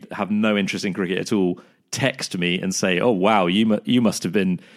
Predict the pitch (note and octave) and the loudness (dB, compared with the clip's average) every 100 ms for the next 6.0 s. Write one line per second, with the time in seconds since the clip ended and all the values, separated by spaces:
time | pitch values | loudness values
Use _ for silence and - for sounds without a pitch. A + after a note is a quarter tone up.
0 | - G#2 G2 G#2+ G2 F#2+ - A2 G2 G#2+ | -8 -2 2 4 4 2 0 0 2 4
1 | A#2 G2+ A2 A#2 F2+ A2+ F#2+ G2 A2+ G2+ | 4 4 4 2 4 2 4 4 4 2
2 | - F#2+ F2+ F#2 F2+ F#2+ - - - G2+ | 2 2 2 2 2 -2 -8 -20 -2 0
3 | F#2+ - G2+ F#2 G2+ A2 G2+ G#2+ G#2+ G#2+ | 2 2 2 0 0 2 2 0 -2 -2
4 | G2+ A2+ G2 - - - _ - - C#3+ | 0 2 2 0 -16 -20 _ -2 2 2
5 | B2 A#2+ A#2 A#2 - G#2+ G#2 - G2+ | 4 2 4 2 4 2 2 2 -2